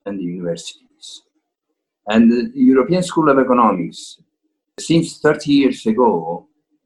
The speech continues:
built and, uh, created a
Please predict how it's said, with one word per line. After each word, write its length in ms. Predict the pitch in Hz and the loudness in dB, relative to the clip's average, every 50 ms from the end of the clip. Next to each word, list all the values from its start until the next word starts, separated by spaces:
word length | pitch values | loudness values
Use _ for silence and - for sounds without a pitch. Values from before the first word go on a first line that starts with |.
| 117 117 | -16 0
built 480 | 127 165 170 165 147 127 117 110 107 - _ _ - - _ - | 4 6 6 6 6 4 2 -2 -6 -10 _ _ -20 -20 _ -10
and, 400 | 123 123 120 117 113 110 110 104 | -8 -4 0 0 2 2 2 0
uh, 260 | 101 98 98 90 87 - _ _ _ _ _ _ _ _ - | -2 -4 -6 -8 -14 -18 _ _ _ _ _ _ _ _ -10
created 540 | - 131 156 160 147 - - - - - - - _ - - - _ _ _ _ _ _ _ _ _ - | -4 -2 -2 -2 -2 -4 -6 -10 -14 -16 -18 -20 _ -20 -20 -20 _ _ _ _ _ _ _ _ _ -6
a 520 | 110 110 110 107 104 104 101 - - 98 | -2 0 0 0 0 -2 -2 -6 -8 -10